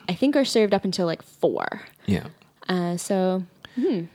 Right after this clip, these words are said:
Speaker 2: Yeah, so the only reason, I, I mean, it sounds like we should be giving it a higher rating. The only
Speaker 1: Yeah.
Speaker 2: issue I had with it is, once again, the music. It's, uh, it's a problem that always happens, that always bothers me, but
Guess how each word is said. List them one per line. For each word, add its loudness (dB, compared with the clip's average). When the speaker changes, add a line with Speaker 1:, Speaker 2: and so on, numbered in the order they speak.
Speaker 2:
Yeah, -4
so -2
the 4
only 4
reason, 6
I, -2
I 6
mean, 4
it 0
sounds 2
like 4
we 4
should 0
be 2
giving 4
it 4
a 4
higher 2
rating. 4
The 2
only 4
Speaker 1:
Yeah. 2
Speaker 2:
issue 4
I 6
had 2
with 0
it 0
is, 0
once 2
again, 0
the -4
music. -6
It's, -2
uh, 2
it's -6
a -2
problem 8
that -2
always 4
happens, 6
that -4
always 6
bothers 2
me, -4
but -2